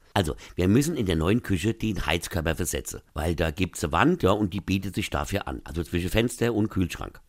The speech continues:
Wollt mal Frau nicht, denn das wär ja nicht gut für den Kühlschrank. Hat ihr dann der Fachmann erklärt, dass das gar kein Problem wär, ja? Aber ich mein, was ist denn schon ein Fachmann, gehe eine Frau in den Wechseljahren? Nein,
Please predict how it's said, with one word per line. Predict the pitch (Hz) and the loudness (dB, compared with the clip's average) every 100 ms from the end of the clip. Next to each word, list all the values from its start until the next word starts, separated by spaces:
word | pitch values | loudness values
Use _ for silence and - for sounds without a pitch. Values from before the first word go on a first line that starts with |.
| - | -8
Wollt | 78 85 - | 0 2 2
mal | 98 | 0
Frau | 104 - 104 | 0 4 4
nicht, | 120 131 - | 6 2 0
denn | 78 98 - - - | 0 0 -2 -16 -4
das | 101 - | -2 0
wär | 85 82 | 2 2
ja | 92 | 2
nicht | 92 98 | 2 0
gut | - 98 - | -2 -6 -2
für | 101 | -2
den | 101 | 0
Kühlschrank. | 104 101 - 50 - _ - | 2 2 -2 -10 -16 _ -4
Hat | 95 - | -4 0
ihr | 95 | 0
dann | 82 76 | 0 0
der | 69 | -2
Fachmann | - 85 98 104 | -2 -2 0 -2
erklärt, | 101 98 107 92 | -2 0 -2 -2
dass | 78 | -6
das | 78 - | -6 -6
gar | 69 | -8
kein | - 78 | -6 -6
Problem | - 71 76 90 | -6 -4 0 2
wär, | 71 - - | 0 -4 -6
ja? | 90 - - - | -6 -6 -16 -4
Aber | 90 76 - | -2 -2 -8
ich | - - | -10 0
mein, | 92 76 - - - - | 2 2 -2 -18 -20 -8
was | 87 - - | -6 -6 -6
ist | 120 | -2
denn | 123 | 0
schon | 113 87 87 - | 0 0 0 0
ein | 76 | -4
Fachmann, | - 101 107 - 71 80 | -2 -2 -2 -2 -2 -2
gehe | - 80 87 | 0 0 0
eine | - | -4
Frau | - 73 101 | -4 -2 0
in | 90 | 0
den | 78 | 0
Wechseljahren? | 95 - 87 58 50 - _ | -2 -2 -4 -6 -10 -16 _
Nein, | 85 123 139 170 214 | 0 2 4 6 4